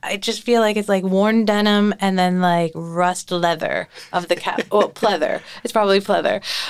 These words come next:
Speaker 1: uh, those couches.
Speaker 2: Nice. And what, what year was this taken in?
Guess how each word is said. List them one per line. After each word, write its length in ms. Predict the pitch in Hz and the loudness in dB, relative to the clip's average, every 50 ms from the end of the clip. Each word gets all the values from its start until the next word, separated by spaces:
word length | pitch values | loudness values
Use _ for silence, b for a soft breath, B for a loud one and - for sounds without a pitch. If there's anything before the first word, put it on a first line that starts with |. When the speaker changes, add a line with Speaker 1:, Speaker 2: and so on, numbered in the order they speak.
| B B - - | B B -4 -2
Speaker 1:
uh, 240 | 175 156 156 156 | 0 0 0 -2
those 300 | 160 - 160 170 170 170 - | -2 -2 -2 -2 -2 -4 -6
couches. 680 | - 202 180 - - - - - - 65 - - - _ - | -6 -4 -4 -4 -4 -6 -6 -6 -6 -8 -12 -14 -18 _ -4
Speaker 2:
Nice. 540 | 123 123 120 117 - - 76 120 - - - - | -2 -2 0 0 -2 -4 -6 -6 -6 -6 -6 -2
And 240 | - - 127 127 135 | -2 0 2 4 4
what, 240 | 156 180 185 - - | 4 2 0 0 0
what 160 | 147 175 185 | 0 0 0
year 160 | 170 160 165 | 0 0 0
was 140 | 147 123 - - | 2 0 0 -2
this 100 | - - | -6 -8
taken 280 | - - - - - | -8 -8 -8 -6 -6
in? 140 | - - - | -8 -8 -10